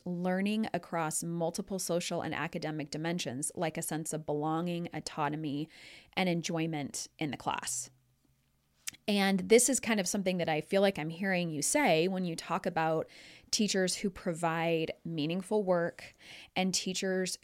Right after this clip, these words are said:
who are creating that classroom environment where students want to be there and be engaged. How did you experience that in school?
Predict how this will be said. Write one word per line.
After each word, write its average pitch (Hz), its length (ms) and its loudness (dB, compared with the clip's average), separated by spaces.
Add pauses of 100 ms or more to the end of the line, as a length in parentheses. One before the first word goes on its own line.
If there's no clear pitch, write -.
(160)
who 202 400 2
are 175 220 0
creating 180 560 0
that 160 160 -4
classroom 175 420 -2
environment 170 840 -2
where 180 300 2
students 175 580 0
want 160 300 -2
to 190 100 -2
be 165 200 -6
there 156 260 -2
and 147 180 -6
be 117 140 -6
engaged. - 720 -6 (920)
How 254 260 4
did 240 280 4
you 190 240 4
experience 156 640 -4
that 123 220 -2
in - 120 -10
school? - 520 -6